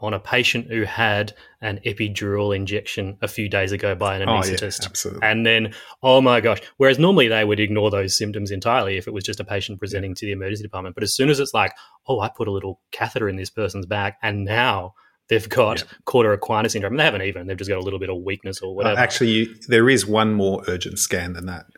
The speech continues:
Speaker 1: Yeah.
Speaker 2: And that's that situation, but where the patient is a lawyer.
Speaker 1: <laughs> Brilliant. Brilliant.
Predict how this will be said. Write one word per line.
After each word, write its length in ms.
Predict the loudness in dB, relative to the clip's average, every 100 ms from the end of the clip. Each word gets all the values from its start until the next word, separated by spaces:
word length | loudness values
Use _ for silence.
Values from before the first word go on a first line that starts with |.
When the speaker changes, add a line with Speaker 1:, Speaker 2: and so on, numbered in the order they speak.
| -12
Speaker 1:
Yeah. 300 | -4 -2 -4 -6
Speaker 2:
And 160 | 0
that's 240 | 2 2 0
that 280 | 2 2 2
situation, 760 | -2 0 0 0 0 -2 -4
but 160 | -4 -2
where 140 | -2
the 100 | -4
patient 580 | -2 0 0 -4 -6 -10
is 180 | -10 -8
a 60 |
lawyer. 360 | -4 -4 -6 -10 _ _ -12
Speaker 1:
<laughs> 140 | -2 -2 -2 -8 -6 -12 -10 -14 -14 _ _ -16 -12 -12 0
Brilliant. 380 | 4 6 4 -4 _ -4
Brilliant. 340 | 0 0 0